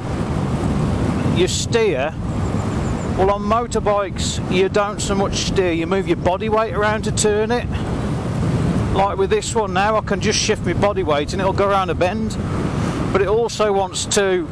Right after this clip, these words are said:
when you're going around a bend fast, it also wants to stay upright. So you have to, <laughs> going fast around bends, obviously, you have to really shift your arse off the seat. Well,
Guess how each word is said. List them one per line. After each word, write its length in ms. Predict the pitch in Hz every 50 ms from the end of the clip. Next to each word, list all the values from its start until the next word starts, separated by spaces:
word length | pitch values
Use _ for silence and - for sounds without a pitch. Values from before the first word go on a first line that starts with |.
| - 123 139
when 160 | 190 190 190
you're 80 | 202
going 280 | 185 190 196 196 196 190
around 220 | 180 185 185 185
a 40 | 175
bend 300 | 156 190 190 185 180 160
fast, 460 | - - 208 196 170 151 - - -
it 60 | 190 190
also 360 | 202 202 - - 202 196 185
wants 220 | 180 180 156 -
to 60 | -
stay 320 | - - - - 190 180 170
upright. 500 | 202 202 - 190 208 220 208 196 160 135 - - - - - - - - - - - - - - - - - - - - - - - - - - - - - - - - - - - - - - - -
So 400 | - - 208 202 196 190 180 - - - - - - - - - - - - - - -
you 140 | 190 196 196
have 260 | 208 214 202 - -
to, 240 | 185 185 185 170 - - - - - - - - - - - - - - - - - - - - - - - - - - - - - - - - - - - - - - -
<laughs> 60 | - -
going 240 | 175 170 165 156
fast 360 | 139 - 196 202 - - - 156
around 220 | 147 143 143 139
bends, 300 | 131 139 151 160 156 151
obviously, 640 | 160 156 139 143 139 127 - 147 160 160 165 165 147
you 140 | 147 165 190
have 120 | 190 - -
to 100 | 180 170
really 260 | 170 190 190 190 180
shift 320 | - - - 185 - -
your 140 | 170 160 160
arse 260 | 170 180 208 190 -
off 100 | 202 170
the 100 | - 226 -
seat. 320 | - 190 190 190 170 151 - - - - - - - - - - - - - - -
Well, 220 | 139 123 110 104